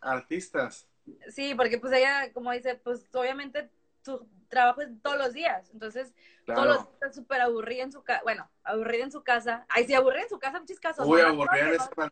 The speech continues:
Speaker 1: momento,
Speaker 2: nada.
Speaker 1: seguramente. Muy aburrida de estar.
Speaker 2: <laughs> Este, pero sí, se la pasa, hace llamadas como a sus amigos, pues muy famosos, obviamente, pero, o sea, son llamadas muy chistosas porque realmente no les tiene nada que preguntar, <laughs> qué menso.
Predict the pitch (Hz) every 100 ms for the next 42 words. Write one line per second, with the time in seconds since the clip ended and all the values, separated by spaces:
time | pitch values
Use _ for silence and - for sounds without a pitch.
0 | 320 311 139 - 143 143 143 139 139 _
1 | _ _ - - 381 359 370 320 330 -
2 | 605 _ _ _ _ _ - - - _
3 | - - _ - 330 302 - 269 294 -
4 | 285 262 - 285 269 269 262 262 262 254
5 | 247 247 339 349 311 302 254 269 294 -
6 | 254 277 277 339 277 254 269 294 294 277
7 | 262 254 240 233 220 254 _ - 233 233
8 | 240 285 262 262 269 262 247 254 285 294
9 | 320 294 269 247 _ - 262 294 294 285
10 | 294 311 320 320 320 330 311 294 262 269
11 | 262 247 226 220 220 240 254 247 240 233
12 | 233 - 240 233 226 226 254 269 262 220
13 | - 226 262 - 277 226 240 233 -